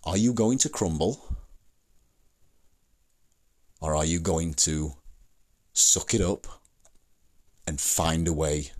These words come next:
to continue on your journey, doing what you want to do for your reasons. Nobody else's, for your reasons. And have a little faith.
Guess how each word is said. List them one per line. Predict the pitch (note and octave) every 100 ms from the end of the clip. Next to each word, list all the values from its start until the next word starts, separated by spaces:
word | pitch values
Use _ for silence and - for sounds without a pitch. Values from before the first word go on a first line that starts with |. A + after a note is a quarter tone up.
| - -
to | -
continue | - D2+ - D#2+ D2+ D2
on | D2+ D2 C#2+ - - - _ _ _ _ _ -
your | D2+ D2+ C#2
journey, | C#2 C#2+ C#2+ C2 B1+ - - -
doing | F2 D2+ C#2+
what | C2+
you | D2 C#2+ D#2+
want | D#2 D2 - -
to | C#2+
do | C#2+ D2 C2+ - - _ _ -
for | - -
your | D2 C#2 D#2 D2 C#2
reasons. | C#2 C2+ C2 - - - - - - -
Nobody | D#2+ F2 B2+
else's, | A2+ A2 A2 C3 - - - -
for | - C#2+
your | C#2+ D#2+ E2 C#2+
reasons. | C2+ C2+ B1 A1+ - - - - _ - - - - - - - - - - _ _ _ - _ - - _ _ _ _ _ _ _ _ _ _ -
And | E2+
have | B2+
a | D3+
little | C3
faith. | C3 C#3 B2+ - - -